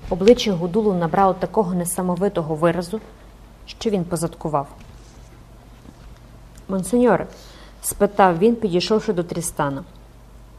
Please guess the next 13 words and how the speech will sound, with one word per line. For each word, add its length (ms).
«яку 280
з 60
них 180
узяти?» 380
«Молоду». 420
«Тим 160
краще. 420
Із 140
старою, 400
здається, 420
важкувато 600
було 260
попоратись». 680